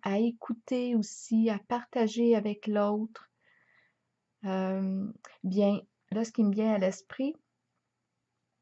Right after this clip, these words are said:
c'est de ramener à soi un peu et de dire, « Bon, ok, si je fais face à quelqu'un qui ne m'entend pas, est-ce que moi, je m'entends ? Est-ce que moi, je m'écoute ?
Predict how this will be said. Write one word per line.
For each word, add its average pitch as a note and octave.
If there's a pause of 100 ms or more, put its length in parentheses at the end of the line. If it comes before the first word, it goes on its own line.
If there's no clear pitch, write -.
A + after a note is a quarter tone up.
(760)
c'est -
de G#3+
ramener A3+ (200)
à G#3
soi A3
un A3+
peu A#3
et G#3
de G3
dire, « G#3+
Bon, G3
ok, G3+
si A3+
je G#3+
fais G#3
face A#3
à F#3+
quelqu'un A3 (760)
qui A3
ne G3
m'entend G#3 (100)
pas, F3+ (260)
est-ce F#3+
que A3
moi, A3
je G#3+
m'entends ? F#3 (160)
Est-ce F#3
que G3+
moi, G#3+ (800)
je F#3+
m'écoute ? F#3+